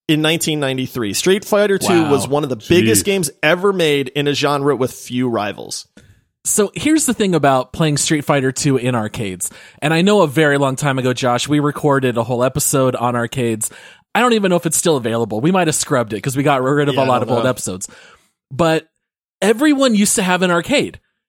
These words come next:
Speaker 2: You would go to the movie theater, they had an arcade. You would go out to a restaurant, they had an arcade.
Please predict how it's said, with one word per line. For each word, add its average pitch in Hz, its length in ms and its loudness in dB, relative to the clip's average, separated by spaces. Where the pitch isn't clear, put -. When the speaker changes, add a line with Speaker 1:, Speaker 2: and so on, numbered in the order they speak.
Speaker 2:
You 175 140 4
would 214 120 2
go 202 120 4
to 208 60 0
the 214 80 6
movie 247 260 2
theater, 101 480 -4
they 170 80 0
had 151 180 2
an 139 60 -2
arcade. 110 500 -6
You 147 140 2
would 165 120 2
go 175 180 4
out 170 240 0
to 175 160 0
a 170 60 2
restaurant, 175 560 -2
they 147 80 0
had 135 220 0
an 117 100 -2
arcade. 104 420 -6